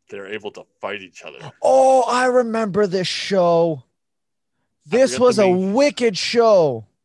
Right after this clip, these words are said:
Speaker 1: I've watched it, all of it recently, like, four years ago, and it's amazing. I recommend it. I highly recommend sh-, watching that,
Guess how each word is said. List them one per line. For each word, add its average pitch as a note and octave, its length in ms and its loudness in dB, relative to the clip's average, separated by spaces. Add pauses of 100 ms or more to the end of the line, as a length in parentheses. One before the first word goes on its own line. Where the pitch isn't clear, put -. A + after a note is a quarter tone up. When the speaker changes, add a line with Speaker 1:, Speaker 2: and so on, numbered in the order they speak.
(160)
Speaker 1:
I've A#2 320 -4
watched A2+ 360 -8
it, A#2 120 -4 (480)
all B2 240 0
of A2 80 -2
it G2+ 140 -2
recently, G#2 360 -10
like, E2+ 220 -16
four A2 220 -8
years G#2+ 260 -6
ago, F2 340 -10
and F2+ 100 -16
it's F#2 180 -18
amazing. F2+ 760 -14
I G2 100 -2
recommend G2+ 520 -6
it. F2+ 160 -6 (380)
I G#2 140 -2
highly A2+ 280 0
recommend A2+ 560 -6
sh-, - 80 -12 (240)
watching G#2+ 340 -10
that, G2+ 260 -4